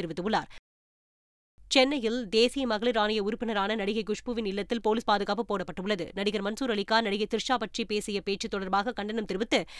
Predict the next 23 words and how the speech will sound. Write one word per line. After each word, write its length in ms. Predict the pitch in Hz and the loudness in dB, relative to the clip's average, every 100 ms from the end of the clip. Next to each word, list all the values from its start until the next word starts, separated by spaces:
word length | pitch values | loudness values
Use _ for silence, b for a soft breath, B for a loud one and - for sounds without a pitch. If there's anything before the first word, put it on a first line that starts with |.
| B | B
எக்ஸ் 220 | - 262 | 2 2
தளத்தில் 340 | - 269 262 214 | 2 2 2 0
குஷ்பு 240 | 226 - 185 | 0 0 -4
பதிவிட்டுள்ளார். 480 | 170 160 202 185 - B B | -4 -2 0 0 -2 B B
இதற்கு 320 | 208 208 214 | -2 -2 -2
சமூக 300 | 208 233 247 | 0 2 4
வலைதளங்களில் 540 | 214 208 214 202 226 | 2 0 -2 -2 -2
கொலை 200 | 233 214 | 0 0
மிரட்டல் 280 | 240 220 220 | 0 -2 -2
வந்ததாக 420 | 185 185 214 214 | -4 0 2 2
புகார் 300 | 240 220 220 | 0 0 0
அளிக்கப்பட்டுள்ளது. 600 | 180 170 170 190 214 185 - b b b - | 0 -4 -4 0 0 0 -6 b b b -4
இதையடுத்து 500 | 208 208 214 233 269 | 0 2 2 0 0
சென்னை 280 | 240 220 233 | 2 2 2
சாந்தோமில் 440 | 226 226 254 226 214 | 2 2 2 0 0
உள்ள 160 | 208 | 0
நடிகை 280 | 220 196 220 | 0 0 0
குஷ்புவின் 440 | 202 202 240 220 202 | -2 -2 -2 -2 -4
வீட்டு 260 | 214 220 | -4 -2
முன்பு 220 | 202 208 | -2 -2
போலீஸ் 260 | 254 226 240 | 2 2 4
பாதுகாப்பு 420 | 220 214 214 240 | 4 4 2 0
போடப்பட்டுள்ளது. 560 | 202 175 170 185 214 | -2 -4 -6 0 0